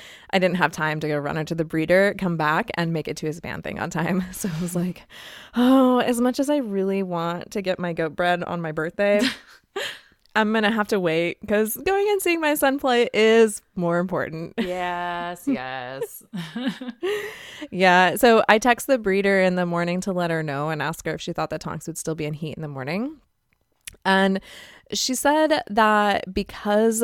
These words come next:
Speaker 1: the more intense signs were showing in the afternoon, she was pretty confident that if I got there in the morning, she would totally still be in standing heat.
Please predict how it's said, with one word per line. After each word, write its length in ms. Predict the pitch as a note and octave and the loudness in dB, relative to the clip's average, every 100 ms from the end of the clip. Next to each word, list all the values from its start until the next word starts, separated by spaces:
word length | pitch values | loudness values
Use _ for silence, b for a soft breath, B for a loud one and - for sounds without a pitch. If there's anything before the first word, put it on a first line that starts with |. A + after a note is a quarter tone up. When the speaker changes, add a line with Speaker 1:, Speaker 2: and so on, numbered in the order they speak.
| G#3+ - - | 2 0 -6
Speaker 1:
the 160 | F#3+ F#3+ | 0 2
more 200 | F#3+ E3+ | 4 2
intense 440 | E3+ F3+ E3 - | 0 -4 -6 -2
signs 600 | F#3+ F#3 F#3 F#3+ G3+ G#3+ - _ _ | 0 2 2 0 -2 -2 -6 _ _
were 500 | - F3+ F3+ F3 F3 | -10 0 0 2 0
showing 360 | F3+ F3 E3+ E3+ | 0 0 0 0
in 100 | E3+ | -2
the 100 | E3 | -4
afternoon, 720 | D#3+ D#3+ E3+ D#3 D3+ E3+ A#3+ C#4+ B B B | -6 -6 -6 -4 -4 -2 -4 -6 B B B
she 200 | - A3+ | 0 0
was 120 | - | 2
pretty 220 | B3 A#3 | 2 2
confident 600 | F#3+ E3 E3 D3+ E2+ - - | 0 -2 -2 -4 -4 -8 -2
that 180 | E3 D#3 | 0 0
if 100 | D#3+ | -2
I 40 | |
got 180 | D#3+ D#3 | -2 -2
there 80 | E3 | -2
in 80 | D#3 | -2
the 80 | |
morning, 440 | D3+ D#3 E3 F#3+ G#3 | -2 -2 -2 -2 -2
she 140 | - | -2
would 140 | F3 E3+ | -2 -4
totally 400 | - E3 F3 F3+ | -4 -2 0 -2
still 200 | - E3+ | -2 -2
be 120 | F3 | -2
in 100 | F3+ | -4
standing 320 | F3 E3+ E3+ | -4 -4 -4
heat. 360 | F3+ F3+ F3+ | -2 -2 -4